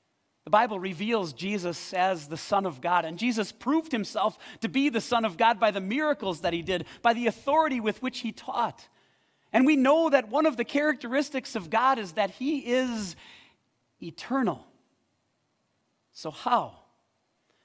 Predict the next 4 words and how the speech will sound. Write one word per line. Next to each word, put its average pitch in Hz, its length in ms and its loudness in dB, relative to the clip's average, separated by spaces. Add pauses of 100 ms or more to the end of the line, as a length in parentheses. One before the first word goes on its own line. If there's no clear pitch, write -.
(100)
How 269 580 2 (180)
could 151 240 -4
God 165 540 2 (360)
die? 165 480 -4